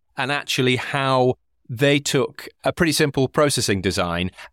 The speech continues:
and they've applied it across industry after industry. This was initially designed for a, a, a higher grade home computer. What really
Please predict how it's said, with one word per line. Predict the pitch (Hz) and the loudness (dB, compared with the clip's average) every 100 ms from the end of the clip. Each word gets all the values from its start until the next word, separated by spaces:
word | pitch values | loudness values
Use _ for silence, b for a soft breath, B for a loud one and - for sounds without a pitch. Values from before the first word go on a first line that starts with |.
| - | -4
and | 123 | -2
they've | 127 127 | 0 0
applied | 123 - 139 131 | -2 -2 0 2
it | 120 - | 0 -2
across | 135 - 110 - | -8 -2 -2 -2
industry | 139 123 113 - 110 | -2 -2 -2 -2 -2
after | - 107 - | -2 -4 -4
industry. | - 131 110 92 - 82 - _ _ _ | -2 -2 0 -4 -4 -8 -10 _ _ _
This | 123 - | -2 0
was | 120 110 - - | 2 2 0 -2
initially | 120 123 180 - 110 | -2 0 2 2 0
designed | 98 92 92 87 87 90 | -2 0 0 0 -4 -4
for | 104 95 | 0 2
a, | 95 92 - _ _ _ - | 2 0 -4 _ _ _ -4
a, | 95 92 90 87 87 - | 0 0 0 0 -2 -2
a | 101 | -4
higher | - 117 104 | 0 0 0
grade | 95 107 95 95 | 0 0 0 0
home | 98 | -4
computer. | 92 92 101 117 - 78 85 _ _ _ - | -2 -6 -2 -2 -2 -4 -6 _ _ _ -12
What | 113 110 | -4 -2
really | 117 135 131 107 95 | 2 2 2 2 -2